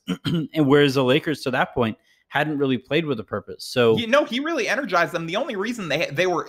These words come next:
Speaker 2: like, it was a miracle that they were only down to, by ten at the half. They got their
Speaker 1: Yeah.
Speaker 2: asses kicked in the, in that first half.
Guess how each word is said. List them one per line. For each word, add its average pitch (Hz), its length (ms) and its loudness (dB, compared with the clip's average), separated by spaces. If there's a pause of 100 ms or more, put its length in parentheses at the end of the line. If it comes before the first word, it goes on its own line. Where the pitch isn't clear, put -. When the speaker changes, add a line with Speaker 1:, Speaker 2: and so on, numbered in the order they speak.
(120)
Speaker 2:
like, 170 200 0
it 269 100 0
was 285 120 -2
a 147 40 0
miracle 156 500 0
that - 120 -20
they 139 100 4
were 131 120 2
only 131 200 0
down 123 320 0
to, - 140 -6
by 113 140 0
ten 131 280 -4
at - 100 -10
the 107 60 -16
half. 107 320 -6
They 160 100 -2
got 160 180 2
their 117 100 0
Speaker 1:
Yeah. 127 160 4
Speaker 2:
asses 110 220 -2
kicked - 340 -8
in 127 180 -4
the, 117 120 0
in 120 120 -4
that 110 180 0
first 113 260 -4
half. 117 380 0